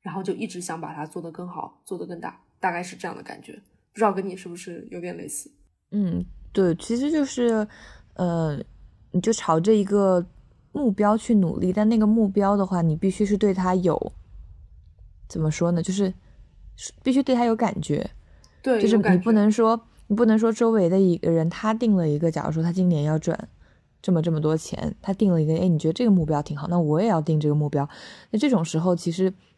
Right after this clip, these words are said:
Speaker 2: 你借别人的目标来，来的话，其实我觉得蛮难实现的，因为你和他，嗯，毕竟其实你们那个 passion 的那个点不同，所以我觉得还是要找到自己的路径比较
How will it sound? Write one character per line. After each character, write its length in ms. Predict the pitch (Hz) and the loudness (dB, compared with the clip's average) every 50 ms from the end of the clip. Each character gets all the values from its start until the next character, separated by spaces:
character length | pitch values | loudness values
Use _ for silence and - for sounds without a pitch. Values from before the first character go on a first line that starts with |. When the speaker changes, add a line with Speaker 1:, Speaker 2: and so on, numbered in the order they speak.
| _ _ _ | _ _ _
Speaker 2:
你 100 | - 170 | -2 -2
借 220 | 165 - - 269 233 | -2 0 0 0 2
别 220 | - - 160 156 | 2 4 4 4
人 180 | 175 202 214 240 | 4 4 4 4
的 160 | 240 214 190 | 4 4 4
目 180 | 185 190 185 | 4 2 2
标 260 | 170 175 165 165 165 165 | 2 0 0 0 -2 -2
来， 280 | 160 - - - - - _ _ - _ _ _ | -4 -4 -6 -8 -10 -12 _ _ -20 _ _ _
来 220 | - 151 139 143 | -6 -4 -2 -2
的 100 | 160 175 | 0 0
话， 140 | 180 175 160 | 0 0 0
其 180 | - - 160 | -2 -4 -6
实 320 | 156 - 175 170 170 - - - _ _ _ _ _ | -4 -2 -2 -2 -2 -2 -4 -8 _ _ _ _ _
我 100 | - 170 | -2 0
觉 100 | 156 160 | 2 2
得 40 | 165 | 2
蛮 220 | 170 175 156 143 | 2 0 0 -2
难 180 | 139 139 143 151 | -4 -4 -6 -6
实 160 | - - 151 | -6 -6 -8
现 180 | 147 - 175 160 | -6 -4 -4 -2
的， 60 | 156 | -2
因 100 | 160 165 | 0 0
为 80 | 175 175 | 0 0
你 140 | 170 156 | -2 -2
和 140 | 147 - 147 | -4 -4 -6
他， 320 | 151 - 170 165 170 170 - - - _ _ _ _ _ _ _ _ _ _ _ _ _ _ _ _ _ | -6 -6 -6 -6 -6 -8 -12 -14 -20 _ _ _ _ _ _ _ _ _ _ _ _ _ _ _ _ _
嗯， 340 | - 170 160 151 151 151 160 - _ _ _ _ _ | -6 -4 -4 -2 -2 -4 -4 -6 _ _ _ _ _
毕 120 | - 226 | 0 0
竟 200 | 196 220 208 190 | 2 4 2 2
其 120 | 180 - | 2 0
实 80 | 175 185 | 0 2
你 80 | 185 175 | 2 2
们 200 | 151 143 143 156 | 2 0 0 0
那 100 | 175 165 | 0 0
个 100 | 160 160 - _ _ _ | -2 -4 -6 _ _ _
passion 320 | - - 202 202 - 214 | -4 -2 -2 0 2 2
的 80 | 208 190 | 4 4
那 80 | 180 175 | 4 2
个 100 | 170 165 | 0 0
点 240 | 165 - 160 - - - _ | -2 -2 -4 -4 -4 -8 _
不 120 | - 180 | -6 -6
同， 160 | - - - - - - | -6 -6 -8 -10 -10 -12
所 180 | - - 165 160 | -8 -4 -2 0
以 240 | 160 160 165 175 180 - - - - - - - - _ | 0 0 0 -2 -4 -8 -16 -20 -20 -20 -20 -20 -16 _
我 100 | - 165 | -6 -2
觉 100 | 160 180 | -2 0
得 40 | 175 | 0
还 100 | 170 175 | 0 2
是 120 | 190 240 | 2 2
要 40 | 220 | 2
找 160 | 190 175 - | 2 0 0
到 140 | - 160 170 | 0 0 0
自 160 | - - 254 | 0 0 0
己 100 | 185 160 | -2 -2
的 140 | - - 170 | -4 -4 -2
路 220 | 160 165 165 156 | 0 0 0 0
径 260 | - - 156 147 - - - | 0 -2 -4 -4 -4 -6 -6
比 80 | 156 | -4
较 120 | 151 - | -4 -4